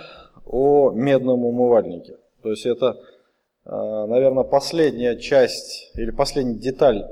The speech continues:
скинии, которую мы ещё с вами не рассмотрели. Давайте вспомним, э, вообще,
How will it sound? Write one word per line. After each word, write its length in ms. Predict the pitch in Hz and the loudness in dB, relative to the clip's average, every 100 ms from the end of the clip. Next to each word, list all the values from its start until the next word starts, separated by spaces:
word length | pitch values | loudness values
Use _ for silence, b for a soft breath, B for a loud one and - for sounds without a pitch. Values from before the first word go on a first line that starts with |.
| - | -14
скинии, 400 | - 156 185 156 | -10 -4 -2 -2
которую 400 | 120 110 139 120 | -4 -2 -2 0
мы 140 | 113 | -2
ещё 160 | 107 104 | -6 -10
с 120 | - | -4
вами 380 | 123 127 113 98 _ | -4 -2 -6 -8 _
не 140 | 104 107 | -10 -8
рассмотрели. 580 | 107 - 107 - 87 - _ _ b b b b b b | -8 -10 -12 -8 -10 -12 _ _ b b b b b b
Давайте 360 | - 165 185 160 | 4 6 6 2
вспомним, 640 | - - 160 156 143 - | -2 2 2 4 0 -2
э, 40 | - - - | -12 -20 -8
вообще, 920 | 117 123 120 117 110 110 - 151 | -4 0 0 2 0 -2 2 2